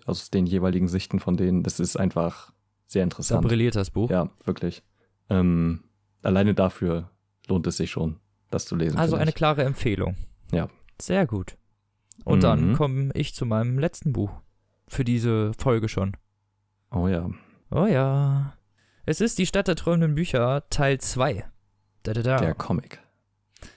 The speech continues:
Speaker 2: Wir hatten ja in, äh, Episode siebenundzwanzig schon Teil eins,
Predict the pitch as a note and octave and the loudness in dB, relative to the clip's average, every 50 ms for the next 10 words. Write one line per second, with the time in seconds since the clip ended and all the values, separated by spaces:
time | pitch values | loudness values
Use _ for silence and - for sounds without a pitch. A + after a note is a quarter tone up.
0 | _ _ _ _ - A#2+ - - C#3 C3+ C3 C3+ B2+ C3 C3 B2+ A2 G#2 A#2 C3 | _ _ _ _ -4 -2 0 0 2 2 2 2 2 0 0 2 2 2 2 2
1 | - C#3+ B2+ C3+ C#3 C3+ C3+ D3 E3+ F3 F3 - - C#3+ D3+ E3 - F3 F3 - | 2 0 2 2 2 2 2 2 2 0 0 0 0 0 0 0 -2 -2 -4 -2
2 | - D3+ C#3 C3+ C3+ C3+ - D3 C3 G#2+ - F#2+ C3 E3 F#3+ - - - | 0 0 0 0 0 0 0 0 2 2 2 2 0 0 -2 -4 -6 -10